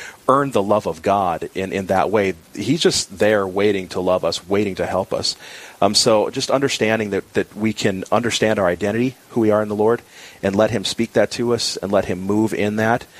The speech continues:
Um, and then that kinda gives us that freedom then, uh, to go and approach that person on the street corner, or, or sometimes it's actually harder to go up and talk to a family member and say, "Hey,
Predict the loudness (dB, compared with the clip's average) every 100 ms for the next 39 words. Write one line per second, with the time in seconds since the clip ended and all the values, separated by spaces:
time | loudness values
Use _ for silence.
0 | -20 -8 0 0 0 -2 0 0 -2 -8
1 | -16 -20 -4 2 2 2 -2 0 2 0
2 | 0 0 0 0 -2 -2 -2 -2 -6 -8
3 | -14 -20 -20 -6 0 2 2 -2 -4 2
4 | 2 2 -2 -4 -8 -16 -20 -20 -20 -12
5 | -4 -4 2 0 2 0 -2 -2 -4 -4
6 | -6 -4 -6 -4 -4 -2 0 2 2 0
7 | -2 0 -2 -6 -20 -20 -18 -18 -16 -6
8 | 2 2 4 2 2 2 4 4 0 0
9 | 2 2 0 0 -2 0 0 0 -2 -2
10 | -2 0 -2 -2 -2 0 0 0 -2 -4